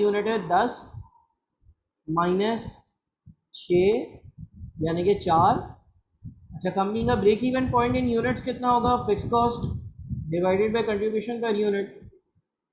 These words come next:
यानी कि break even point पर company का जो sales revenue होगा वो कितना होगा? break even पॉइंट पर कंपनी का सेल्स revenue होगा दो units दस वाले। break even point पर कंपनी की वेरिएबल cost कितनी होगी? दो units हैं,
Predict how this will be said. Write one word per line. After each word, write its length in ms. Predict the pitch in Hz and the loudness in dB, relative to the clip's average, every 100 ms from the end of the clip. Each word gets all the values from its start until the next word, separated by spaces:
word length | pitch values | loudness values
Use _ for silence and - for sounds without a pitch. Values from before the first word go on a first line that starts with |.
| - | -2
यानी 180 | 180 214 | 2 4
कि 80 | |
break 300 | 220 190 240 254 | 4 4 4 4
even 280 | 262 262 | 0 -2
point 280 | 254 226 226 | 0 0 0
पर 120 | 226 226 | -2 -2
company 360 | 208 196 220 | -2 -2 -4
का 80 | 233 | -2
जो 140 | 220 | -2
sales 360 | 226 202 220 214 | 0 4 4 2
revenue 360 | 220 214 220 214 | 2 2 2 2
होगा 240 | 208 208 | 2 2
वो 160 | 208 208 | 4 4
कितना 280 | 214 220 | 2 0
होगा? 200 | 226 220 | 0 2
break 260 | 226 180 180 | 0 0 0
even 240 | 202 208 | 0 0
पॉइंट 180 | 208 196 | 0 0
पर 80 | 208 | 0
कंपनी 300 | 202 180 202 | -2 -2 -2
का 80 | 208 | 0
सेल्स 260 | 196 196 | 0 2
revenue 460 | 202 202 202 208 202 | 2 2 2 2 2
होगा 560 | 190 180 180 208 - - _ _ _ - - | 2 2 0 -2 -8 -20 _ _ _ -20 -20
दो 380 | - - 180 240 | -18 2 4 6
units 600 | 233 214 220 214 - - - - _ | 4 2 -2 -4 -14 -16 -16 -16 _
दस 240 | 151 196 190 | 0 0 4
वाले। 220 | 240 233 247 - - - - - - - _ - | 2 4 2 -2 -10 -12 -12 -12 -16 -16 _ -10
break 260 | 147 190 202 | 2 2 4
even 260 | 240 226 220 | 0 -2 0
point 260 | 214 214 | -2 -2
पर 80 | 226 | -4
कंपनी 320 | 214 196 196 | -2 -2 -2
की 140 | 220 226 | -4 2
वेरिएबल 540 | 196 196 214 214 220 | 2 4 2 2 2
cost 220 | 220 226 - | 0 0 -4
कितनी 280 | 220 233 | -6 -2
होगी? 280 | 226 208 208 - - - _ _ - - | 0 2 0 -2 -4 -20 _ _ -20 -14
दो 260 | - 156 233 | -2 4 4
units 440 | 240 240 240 180 | 4 2 0 0
हैं, 160 | 233 | -2